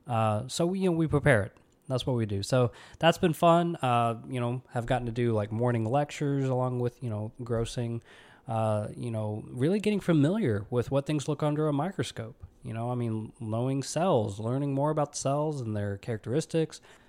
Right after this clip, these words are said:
and also being able to decipher between, you know, malignancy versus benign natures. You know, is this an adenocarcinoma? Is this a squamous cell carcinoma? Is this an acinar adenocarcinoma? All those, <laughs> uh, carcinomas, you know, it's been fun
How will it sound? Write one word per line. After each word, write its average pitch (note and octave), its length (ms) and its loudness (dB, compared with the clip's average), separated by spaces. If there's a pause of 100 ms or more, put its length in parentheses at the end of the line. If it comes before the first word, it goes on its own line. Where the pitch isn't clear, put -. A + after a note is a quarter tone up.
(120)
and B2 80 2
also A#2 240 4
being B2 300 4
able B2 200 2
to A#2+ 580 0
decipher A#2+ 540 -2
between, B2 760 0 (100)
you A#2+ 140 -2
know, A2 400 -2
malignancy C3 640 0
versus A#2 340 -2
benign G#2 420 0
natures. D#3 600 -6
You C3 100 -2
know, C#3 140 2
is A2+ 100 2
this A2+ 180 0
an A#2+ 80 2
adenocarcinoma? B2 1040 0
Is D3 100 -6
this A2+ 160 0
a G#2+ 60 -4
squamous D#3 440 -2
cell E3+ 220 -2
carcinoma? E3 720 0
Is A#2 80 0
this A2+ 240 -2
an A2 240 -2
acinar D#3+ 600 2
adenocarcinoma? E3 800 2
All E3 280 10
those, A#2+ 420 4 (300)
<laughs> - 300 -20
uh, A2+ 400 6 (120)
carcinomas, G#2 800 2
you A#2 80 -2
know, A2+ 200 -2
it's - 160 -10
been C3+ 280 0
fun C#3 420 2